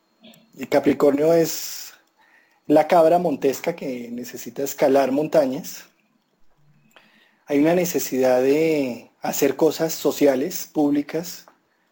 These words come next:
Eh, hay un programa interno de vida de ascenso y de mostrar hechos sociales,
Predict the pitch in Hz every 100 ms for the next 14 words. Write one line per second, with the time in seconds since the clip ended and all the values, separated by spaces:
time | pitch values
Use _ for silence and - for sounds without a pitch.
0 | _ _ _ _ _ _ _ 131 127 127
1 | 123 135 139 143 139 139 156 160 156 160
2 | 160 165 151 165 156 127 127 139 160 147
3 | 127 123 127 131 143 143 139 170 185 143
4 | 131 127 123 120 139 143 139 131 - 147
5 | 139 139 143 - _ 165 160 - 175 -
6 | - - _ _ - 143 - 135 127 196
7 | -